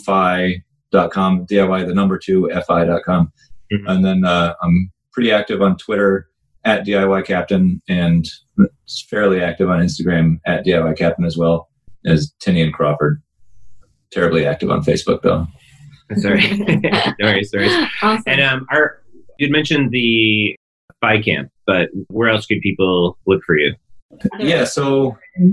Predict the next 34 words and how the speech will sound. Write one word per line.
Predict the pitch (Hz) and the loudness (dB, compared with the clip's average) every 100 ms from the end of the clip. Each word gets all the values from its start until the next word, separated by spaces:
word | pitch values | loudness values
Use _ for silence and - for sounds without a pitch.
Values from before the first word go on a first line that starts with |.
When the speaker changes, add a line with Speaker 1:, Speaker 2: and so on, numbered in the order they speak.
| 208 _ - | 2 _ -4
Speaker 3:
Yeah, | 190 165 170 - 160 | 0 0 -2 -4 -4
at, | - - - | -4 -4 -2
uh, | 175 151 156 | 0 0 -2
F-, | 165 - - | -4 -8 -10
Camp | - 175 | -4 -2
F | 170 | -2
I. | 170 170 - - - - - - | -2 -2 -4 -12 -16 -18 -16 -4
Speaker 1:
Yeah, | 156 131 95 | 0 2 0
yeah. | 98 127 127 | 0 0 0
So, | 101 127 123 123 - | 0 0 0 -2 -4
like | 123 | -2
I | 120 | 0
said, | 120 123 | 2 0
I'll | 117 | 0
be | 117 | -2
speaking | - 123 123 | -2 0 2
at, | 117 98 - | 0 -2 -2
uh, | 104 98 | 0 0
Camp | - 113 101 | 0 -2 0
F | 107 90 | 0 0
I | 104 104 101 101 98 - | 0 2 2 0 -4 -6
in | 98 98 95 92 | 0 2 2 0
Colorado | - 101 104 98 | -2 0 2 2
City | 95 104 98 98 92 | 0 0 2 0 0
in | 92 | -2
July. | 87 92 95 92 85 - _ - _ - | -2 0 0 2 0 -4 _ -20 _ -6
Uh, | 101 98 92 | 0 2 0
there's | 87 92 - | -2 -2 -4
two | - 120 98 | 0 0 2
weeks. | 101 98 - - - - - - - - - - | 0 -2 -6 -12 -14 -20 -20 -18 -16 -16 -12 -4
I'll | 95 85 | -2 2
be | 92 90 | 2 2
at | 85 | 0
week | 90 92 | -2 -2